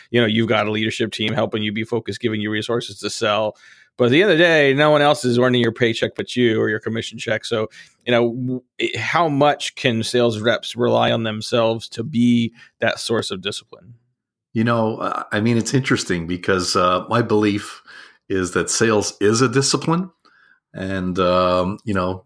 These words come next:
Speaker 2: uh, people think, "Oh my God, I'm going to sales." You know, there's no structure, there's no process.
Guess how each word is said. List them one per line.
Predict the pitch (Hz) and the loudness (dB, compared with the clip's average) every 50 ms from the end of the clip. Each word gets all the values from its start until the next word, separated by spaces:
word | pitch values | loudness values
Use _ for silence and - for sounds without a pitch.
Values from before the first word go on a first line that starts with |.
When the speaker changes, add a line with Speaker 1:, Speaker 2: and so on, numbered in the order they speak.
| _ - | _ -14
Speaker 2:
uh, | - 78 90 - | -14 -14 -12 -10
people | - 113 - 107 | -10 -8 -8 -6
think, | - - 98 95 107 | -4 -4 -4 -2 -2
"Oh | 113 | 0
my | 110 110 | 0 0
God, | 101 101 104 104 | 2 2 2 2
I'm | 95 92 | 0 -2
going | 98 98 98 95 | -2 -2 -4 -4
to | - | -4
sales." | - - - 107 107 104 107 107 95 85 | -4 -2 0 2 2 4 2 2 0 -2
You | 90 87 | -4 -4
know, | 87 92 90 82 | -4 -4 -6 -4
there's | 80 87 82 - | -6 -6 -4 -2
no | 107 98 | -2 -2
structure, | 90 - - 123 110 104 - - - 113 98 | -2 -2 0 2 2 2 0 0 0 0 0
there's | 90 87 82 - | 0 -2 -4 -4
no | 95 87 80 | -4 -6 -4
process. | - - 104 104 - - 107 101 101 - - - - | 0 0 0 2 2 2 2 2 2 0 -2 -4 -6